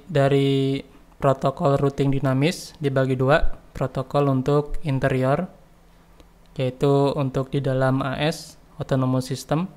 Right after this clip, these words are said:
dibagi dua lagi berdasarkan algoritma distance vector, ada rip dan ada I G R P.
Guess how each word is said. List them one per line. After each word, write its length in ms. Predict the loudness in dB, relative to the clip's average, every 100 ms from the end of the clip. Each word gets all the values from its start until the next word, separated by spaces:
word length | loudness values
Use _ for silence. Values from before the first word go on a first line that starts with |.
| -20 -20 -20 -20 -20 -20 -20 -20 -20 -6
dibagi 400 | -4 0 0 0
dua 160 | 0 2
lagi 480 | 2 0 0 -2 -2
berdasarkan 880 | -6 -4 -4 -4 -6 -2 0 2 2
algoritma 640 | -2 -2 -4 -2 0 0
distance 480 | 0 -4 -4 -4 -2
vector, 560 | -6 0 2 2 -2 -8 -20 _ -20 -20 _ -20 -20 -20 -20 -20 -20 -20 -20 -20 _ -20 _ _ -10
ada 640 | -6 -2 0 0 2 0 0
rip 240 | 0 -2 -20 -20 -8
dan 320 | -2 -2 -2
ada 480 | -4 -2 -2 -2 -2
I 320 | -4 -4 -4
G 160 | -4
R 80 | -4
P. 240 | -6 -10